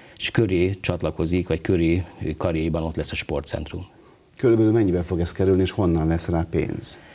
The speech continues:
Speaker 1: Hát, ahogy elhangzott, a stadion érték az egyértelmű, a szállodaépítése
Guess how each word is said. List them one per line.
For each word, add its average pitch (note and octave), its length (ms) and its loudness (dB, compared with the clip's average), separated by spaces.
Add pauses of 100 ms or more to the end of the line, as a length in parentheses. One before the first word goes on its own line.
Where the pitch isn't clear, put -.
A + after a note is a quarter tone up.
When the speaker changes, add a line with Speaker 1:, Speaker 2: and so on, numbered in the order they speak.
(420)
Speaker 1:
Hát, - 160 -4
ahogy B2 320 2
elhangzott, A2+ 460 2
a G2+ 60 2
stadion G2 360 2
érték F2+ 360 0
az F2 60 0
egyértelmű, G#2 760 2 (320)
a F#2 120 -12 (440)
szállodaépítése F2 1120 0